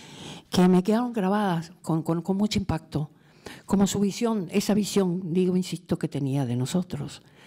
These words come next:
Y, eh, eh, frecuenté su lectura y a veces me reía carcajadas de algunas cosas que escribió, como un, en ese mismo diario, creo, cuenta en un momento determinado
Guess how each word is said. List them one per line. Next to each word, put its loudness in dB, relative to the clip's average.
Y, 2
eh, 6
eh, -16
frecuenté 2
su -2
lectura -2
y 2
a 4
veces -2
me -2
reía -2
carcajadas 0
de -2
algunas -2
cosas -6
que -8
escribió, 0
como 0
un, 0
en 2
ese -2
mismo 4
diario, 0
creo, 0
cuenta -4
en 0
un 0
momento 0
determinado 0